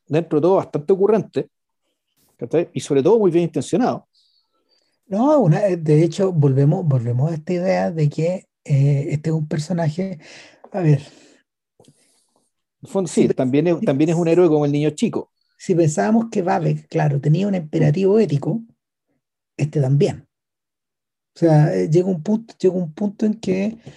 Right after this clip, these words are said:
Speaker 2: llega un punto en que él dice, "Yo sé que mi lucha es fútil, porque en realidad, eh,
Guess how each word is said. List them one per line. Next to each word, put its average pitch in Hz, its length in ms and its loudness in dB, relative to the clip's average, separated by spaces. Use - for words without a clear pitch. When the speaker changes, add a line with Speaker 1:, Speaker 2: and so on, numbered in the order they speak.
Speaker 2:
llega 170 160 -2
un 190 120 -6
punto 196 300 -6
en 185 80 -4
que 180 120 -8
él 160 120 -6
dice, 185 460 -4
"Yo 165 120 -4
sé 196 160 -4
que 214 100 0
mi 208 120 -2
lucha 226 240 0
es 226 80 -2
fútil, 226 600 0
porque 170 300 -2
en 160 80 -2
realidad, 165 580 0
eh, 120 920 0